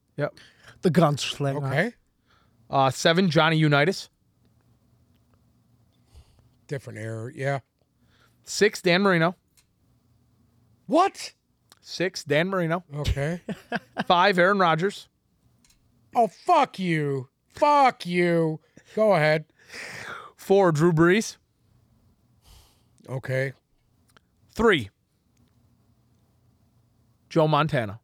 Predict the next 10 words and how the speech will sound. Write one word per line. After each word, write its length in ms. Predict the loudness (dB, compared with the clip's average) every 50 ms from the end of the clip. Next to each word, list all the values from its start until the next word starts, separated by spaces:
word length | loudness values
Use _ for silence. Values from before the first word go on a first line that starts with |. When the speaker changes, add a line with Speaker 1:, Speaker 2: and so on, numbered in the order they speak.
| _ _ _ _ _ _ _ _
Speaker 3:
Fuck. 520 | -14 -4 0 2 2 2 0 _ _ _ _ _
Suck 440 | _ -16 -12 -4 0 0 0 0 0
a 60 | -4
dick. 440 | -2 0 0 0 0 -2 -4 -8 _ _ _ _ _ _ _ _ _
Suck 400 | _ -12 -2 2 2 2 2 2
a 80 | 0 0
dick. 360 | 2 2 2 2 0 -2 _ _ _ _ _ _ _ _ _ -2
That, 300 | 2 2 2 2 0 0
that's 340 | 2 2 2 2 0 -4 -10
bullshit. 800 | -6 0 2 4 4 4 2 -2 -4 -2 -2 -2 -2 -2 -8